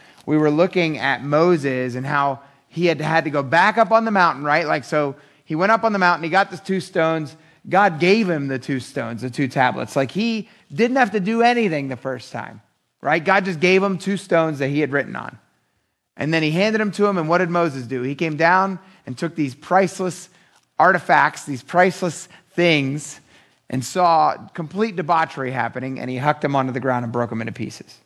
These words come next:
And then he dealt with that, and we talked all about that over the last few weeks. But last week, we saw that he went back up onto the mountain,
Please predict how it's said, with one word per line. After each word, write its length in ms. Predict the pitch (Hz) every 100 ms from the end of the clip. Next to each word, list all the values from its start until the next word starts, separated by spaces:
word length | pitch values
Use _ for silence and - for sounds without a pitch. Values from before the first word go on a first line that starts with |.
| _ _ _ _ _ _ _ _
And 120 | - 147
then 120 | 160
he 80 | 151
dealt 320 | 147 180 147
with 100 | 160
that, 240 | 160 156
and 80 | 156
we 80 | 147
talked 380 | 180 180 175 175
all 280 | 185 202
about 320 | 196 185 170 -
that 140 | 139
over 140 | 139 135
the 80 |
last 320 | 135 143 143 -
few 180 | 156
weeks. 520 | 156 139 123 - - _ _ _ _ _
But 100 | 131
last 340 | 165 190 214 175
week, 240 | 160 139
we 100 | 147
saw 280 | - 160 151
that 100 | 151
he 60 |
went 280 | 147 151 127
back 300 | 165 190 226
up 480 | 139 117 - _ _ _ _ _ _ _ _ _ _ _ _ _ _ _ _ _
onto 240 | 135 160 170
the 80 |
mountain, 480 | 175 139 123 127 117